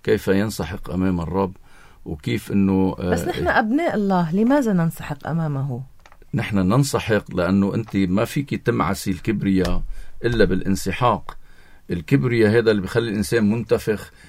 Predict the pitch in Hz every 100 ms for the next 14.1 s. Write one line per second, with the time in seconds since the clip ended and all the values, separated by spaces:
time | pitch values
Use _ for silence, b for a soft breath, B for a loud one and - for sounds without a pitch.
0 | b b 98 98 110 113 104 120 107 -
1 | 117 113 104 110 - - 101 110 90 78
2 | 214 277 254 285 - 208 185 160 180 180
3 | 160 165 180 165 175 - 170 165 - 165
4 | 175 202 190 196 185 185 - - - -
5 | 175 104 110 123 120 156 156 101 - 107
6 | - 113 135 110 95 117 123 117 110 -
7 | 95 98 95 - 95 92 95 92 - 127
8 | 101 80 - - 82 90 107 113 120 117
9 | 101 - 113 101 98 101 - 98 92 104
10 | 135 127 - - B B B B 95 -
11 | 143 131 120 104 117 - 151 165 - -
12 | 151 - 127 139 147 135 143 - 269 233
13 | 180 143 135 147 147 123 131 101 98 90
14 | 80